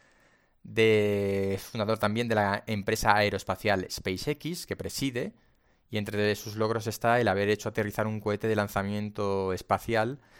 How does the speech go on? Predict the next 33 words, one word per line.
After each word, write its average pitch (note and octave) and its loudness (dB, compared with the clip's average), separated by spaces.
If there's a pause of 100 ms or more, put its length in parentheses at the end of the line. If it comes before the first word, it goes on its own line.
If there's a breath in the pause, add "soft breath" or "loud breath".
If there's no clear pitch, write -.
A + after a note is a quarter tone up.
(120)
después G2+ -2
de G#2+ -2
ser G#2+ -4
utilizado, G2+ -2
en E2+ -8
vez F#2+ -2
de G2 2
dejarlo G2 -2
tirado G#2 -2
por G#2+ -2
el F#2+ -2
espacio. - -2 (800)
También G#2 2
es G#2 -2
el A2+ 0
promotor G#2 0
de G2+ -2
Hyperloop, G#2+ -2
el G#2+ 2
sistema G2+ -6
de G2+ 0
transporte G#2 -2
en F#2+ -6
tubos G2 -6
de G2 0
vacío G#2+ 0
a F#2+ 0
más F#2+ 0
de G2 -2
mil G2+ -4
kilómetros F#2+ -6
por - -4
hora, C3 2